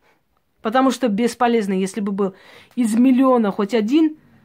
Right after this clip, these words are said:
процент того, что этого человека можно вылечить и в-, спасти,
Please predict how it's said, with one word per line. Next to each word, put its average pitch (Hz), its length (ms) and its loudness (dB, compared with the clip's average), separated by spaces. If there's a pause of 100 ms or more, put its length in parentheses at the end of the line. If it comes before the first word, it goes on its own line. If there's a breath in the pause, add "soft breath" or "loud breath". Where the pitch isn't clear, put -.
(160 loud breath)
процент 240 640 0
того, 214 300 -2
что 202 200 -4
этого 202 280 -2
человека 196 340 -6
можно 196 400 0
вылечить 190 580 -2
и 180 60 -8
в-, 175 360 -16
спасти, 277 680 -6